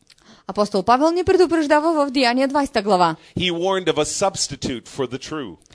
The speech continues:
Speaker 1: Той ни предупреди за една зам-, а, за един заместител на истината.
Speaker 2: Therefore, take heed to yourselves and to all the flock,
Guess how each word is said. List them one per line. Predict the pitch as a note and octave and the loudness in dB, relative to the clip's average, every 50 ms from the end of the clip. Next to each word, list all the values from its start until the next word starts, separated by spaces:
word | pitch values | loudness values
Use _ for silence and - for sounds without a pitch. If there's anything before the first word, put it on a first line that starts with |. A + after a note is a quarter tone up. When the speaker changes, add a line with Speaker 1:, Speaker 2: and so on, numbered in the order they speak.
| - _ _ _ - | -20 _ _ _ 0
Speaker 1:
Той | - D#4+ F4+ F#4 | 2 2 2 2
ни | F#4+ E4 | 0 0
предупреди | D#4+ F4+ E4+ F4 C#4+ E4 E4+ C4 D#4 F4+ D#4 | 2 4 4 4 4 2 2 4 6 6 6
за | C#4 C#4+ C4 B3+ - - | 8 6 6 6 4 2
една | A3+ A3 G3 A3 B3 C#4 C#4+ - - | 0 0 0 0 0 0 0 0 -4
зам-, | C4+ A3 C#4 C4 C4 B3+ - - | -4 -2 0 0 0 0 -2 -4
а, | A#3+ A#3 A#3 A3 G#3+ G3 - - - - | -6 -6 -6 -8 -10 -14 -18 -16 -12 -6
за | A#3 A3 B3 | 0 2 2
един | B3+ C#4 D#4+ D4 | 4 4 4 4
заместител | C#4 D4 C4 C4+ C4 - C4+ - C4 C#4 | 4 4 2 2 2 0 -2 0 2 2
на | C#4+ D4+ | 4 2
истината. | C#4 - - - A3 F#3+ F3+ E3+ - F3 E3+ F3 _ _ _ - - - - _ - | 2 2 0 -4 -2 -2 -2 -2 -2 -4 -4 -4 _ _ _ -20 -20 -20 -20 _ -2
Speaker 2:
Therefore, | A#2+ E3+ F#3 F3+ D#3 - - C#3 A#2+ A2+ - - | 2 4 4 4 4 2 -2 -2 -2 -2 0 -2
take | - C3+ B2+ - | -2 -2 -4 -6
heed | - - F3+ F#3+ F3+ | -10 -10 -10 -10 -10
to | - - F#3+ F3+ F3+ | -12 -14 -12 -10 -10
yourselves | F#3+ F3+ - - D#3 C3+ D3 D3 C#3 - D#3+ C3+ | -10 -8 -8 -6 -4 -4 -4 -4 -4 -6 -8 -8
and | A#2+ | -8
to | - - C#3 - - | -10 -10 -10 -8 -4
all | B2+ C3 C3+ C3 C3 B2+ | -2 0 0 0 0 -2
the | A#2 A2 - - | -4 -8 -10 -8
flock, | G#2 F#2+ F2 E2 D2 | -8 -8 -6 -8 -8